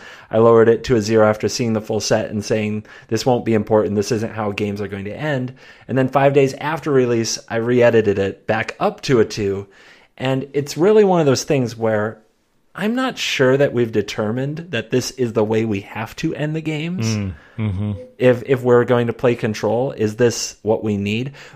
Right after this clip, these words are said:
Speaker 1: And there are enough matchups right now that the answer is they can't beat this card.
Speaker 2: Mm-hmm.
Speaker 1: That there is enough times when you just tap out and drop your Dream Trawler on the battlefield, and people can't interact with it. A sweeper is just about it.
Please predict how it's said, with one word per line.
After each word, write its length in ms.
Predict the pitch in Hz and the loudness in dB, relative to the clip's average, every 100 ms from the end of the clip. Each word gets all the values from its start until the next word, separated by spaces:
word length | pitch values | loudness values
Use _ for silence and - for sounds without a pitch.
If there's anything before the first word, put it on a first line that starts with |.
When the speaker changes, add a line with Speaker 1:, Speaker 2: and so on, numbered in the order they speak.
| - | -6
Speaker 1:
And 140 | 123 127 | 0 2
there 160 | 131 | 2
are 180 | - 131 | 2 0
enough 320 | 123 139 - | 2 0 -2
matchups 480 | 135 123 117 120 - | -2 -2 -2 -6 -2
right 220 | 107 104 | -2 -2
now 500 | 92 101 104 110 135 139 - - | -4 -6 -6 -6 -8 -12 -20 -6
that 160 | 107 | -4
the 160 | 127 110 | 0 2
answer 340 | 110 107 113 | 2 2 2
is 220 | 101 98 95 | 4 2 0
they 140 | 113 | -2
can't 260 | - 113 95 | 0 -4 -4
beat 220 | 101 - | -8 -8
this 180 | 92 - | -10 -10
card. 360 | 87 - - 113 | -12 -16 -10 -4
Speaker 2:
Mm-hmm. 360 | 107 92 98 95 - | -4 -4 -6 -8 -2
Speaker 1:
That 260 | 110 107 - _ - _ - | -2 -2 -8 _ -20 _ -6
there 280 | 117 117 113 | 0 4 2
is 140 | - | 0
enough 340 | 123 131 143 | 0 2 2
times 340 | 139 127 117 113 | 0 0 0 0
when 100 | 113 | 0
you 120 | 113 | 2
just 200 | 110 - | 2 0
tap 260 | 117 107 104 | -2 0 -2
out 200 | 107 104 | -2 -4
and 100 | 95 | -4
drop 300 | 104 104 - | -6 -6 -6
your 160 | 104 | -4
Dream 240 | 101 101 98 | -2 -4 -4
Trawler 300 | 107 101 101 | -4 -2 -4
on 80 | 104 | -4
the 60 | |
battlefield, 580 | 139 143 143 151 143 143 - - - | -2 -2 -2 0 0 -2 -12 -18 -6
and 120 | 190 | -2
people 260 | 185 170 143 | 2 2 2
can't 260 | 156 120 | 4 4
interact 480 | 107 95 104 104 - | 2 0 -2 -4 -4
with 160 | 90 92 | -10 -8
it. 100 | 92 | -8
A 60 | |
sweeper 400 | - 135 113 113 | -4 -2 0 2
is 160 | 101 95 | 0 0
just 300 | 107 98 - | -4 -4 -4
about 280 | 95 95 98 | -6 -6 -4
it. 280 | 104 104 | -4 -4